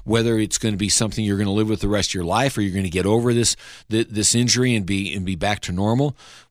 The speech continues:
We've got you at a point where we can now start making an informed, an informed and proper decision about what your case is worth,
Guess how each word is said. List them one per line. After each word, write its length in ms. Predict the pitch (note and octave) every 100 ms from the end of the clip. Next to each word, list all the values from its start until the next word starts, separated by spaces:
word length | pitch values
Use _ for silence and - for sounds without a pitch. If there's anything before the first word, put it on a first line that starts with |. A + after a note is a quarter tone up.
| -
We've 140 | F#2+
got 280 | A#2 A#2 -
you 80 | C3
at 60 |
a 40 | A#2+
point 280 | - A2 A2
where 120 | G#2+
we 140 | G#2
can 160 | - G2+
now 240 | G2+ A2
start 500 | - - - G2+ A2
making 400 | G#2 G2 - G2
an 100 | F2
informed, 760 | D#2 - - A#2 A2 F#2+ A#2+ - _ _ _ _ _
an 100 | G#2
informed 680 | G2+ F2+ - B2 B2 C#3 C3 -
and 200 | G#2 F2
proper 400 | - A#2 A#2 C#3
decision 520 | B2+ - G2+ F2 G2
about 280 | F2+ E2+ F2+
what 200 | F2+ -
your 80 | B2
case 300 | B2 B2+ D3
is 100 | B2
worth, 360 | G2+ G2 -